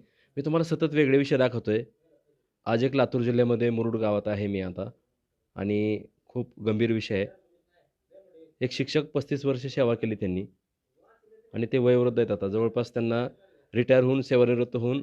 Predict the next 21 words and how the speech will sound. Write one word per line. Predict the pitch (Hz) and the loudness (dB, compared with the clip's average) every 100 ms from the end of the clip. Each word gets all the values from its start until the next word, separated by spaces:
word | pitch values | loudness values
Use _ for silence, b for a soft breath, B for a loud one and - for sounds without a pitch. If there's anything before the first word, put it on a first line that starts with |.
| - | -8
वीस | 101 95 143 147 | -10 -4 -2 -2
वर्षाच्या | 123 131 123 | -2 -4 -2
जवळपास | 123 120 110 113 - | 2 2 2 -4 -6
होत | 107 | -2
आलेत | 104 101 | -2 -2
आता. | 175 98 98 _ _ b b b 131 | -4 -10 -12 _ _ b b b -4
मात्र | 147 | -2
त्यांना | 151 160 | 0 0
प्रशासनाच्या | 165 156 147 131 139 139 147 147 - _ _ _ _ _ _ _ _ _ _ 104 | 0 0 0 -2 -4 -2 0 0 -4 _ _ _ _ _ _ _ _ _ _ -4
ज्या | 123 | 0
काही, | 131 131 135 | 2 4 4
अ, | 120 117 117 | 4 2 4
योजना | 117 113 117 | 6 4 4
असतात | 120 - 90 | -2 -4 -10
किंवा | _ _ - | _ _ -10
त्यांच्या | 107 104 120 113 | -8 -2 -2 0
नोकरीमध्ये | 120 117 120 117 117 120 | 0 0 2 0 0 0
ज्या | 117 | 0
काही | 120 | 2
अडचणी | 113 104 110 | 0 0 -4
असतात, | 104 - | -6 -8